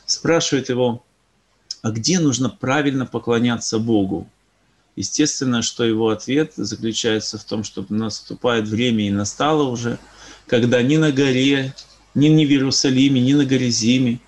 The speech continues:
поклоняться нужно Богу, а поклоняться нужно Богом духом и истиной. То есть речь идет, конечно же,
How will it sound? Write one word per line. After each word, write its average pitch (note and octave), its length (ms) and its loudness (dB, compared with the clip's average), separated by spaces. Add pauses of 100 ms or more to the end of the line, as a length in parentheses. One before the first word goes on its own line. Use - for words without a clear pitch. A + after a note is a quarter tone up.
(280)
поклоняться B2+ 640 2
нужно A#2 340 2
Богу, A2+ 460 0 (300)
а A2 80 -14
поклоняться C3 600 0
нужно C#3 260 0
Богом C3+ 380 -2
духом C#3 400 -4
и D#3 140 -2
истиной. - 460 -10 (1120)
То G#2+ 60 -4
есть - 240 -6 (200)
речь E3 400 0
идет, D3 300 0
конечно D3 500 -2
же, C#3 260 -2